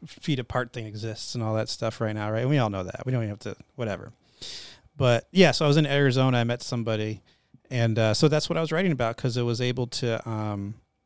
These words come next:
really figure out what that experience was like for me in meeting them. And, uh, I don't know. It's just, it, this, the, the sequel, i-, it's all up in here. It, a lot of it's already written. And it's gonna, I'm gonna play a little bit more of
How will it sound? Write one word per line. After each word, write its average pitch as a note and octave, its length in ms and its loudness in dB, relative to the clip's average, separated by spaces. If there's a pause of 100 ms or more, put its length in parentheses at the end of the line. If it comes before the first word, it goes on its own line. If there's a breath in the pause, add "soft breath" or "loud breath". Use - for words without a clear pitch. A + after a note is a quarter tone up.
(160)
really B2+ 360 2
figure B2+ 400 -2
out A2+ 200 0
what B2+ 300 0 (200)
that A#2 200 -4 (300)
experience A#2+ 600 -4
was A2+ 120 -4
like A#2 160 -2
for B2 180 -4
me A#2 100 -4
in A2 140 -4
meeting A#2+ 280 -2
them. A#2 280 -4 (640 loud breath)
And, A2+ 320 -2
uh, G#2+ 420 2
I D3 60 6
don't G3 80 10
know. D#3+ 100 8
It's B2 120 4
just, - 300 0
it, D3+ 200 -2
this, C#3+ 200 -2
the, D3+ 200 -2
the C3+ 160 -2
sequel, D3+ 680 4
i-, - 40 -12
it's C#3 300 -4
all D#3 220 6
up C#3+ 120 -4
in C3 120 -8
here. B2 460 2
It, B2 240 -4
a - 20 -2
lot B2 160 6
of B2 80 6
it's B2+ 160 2
already A#2+ 240 6
written. A2+ 440 2 (580 loud breath)
And A2+ 600 0 (100)
it's C3 260 -2
gonna, B2 540 4
I'm A#2+ 160 2
gonna C3+ 260 4
play D3 280 0
a D3 60 0
little C#3+ 200 4
bit B2+ 120 0
more A#2+ 220 -2
of A2 100 -6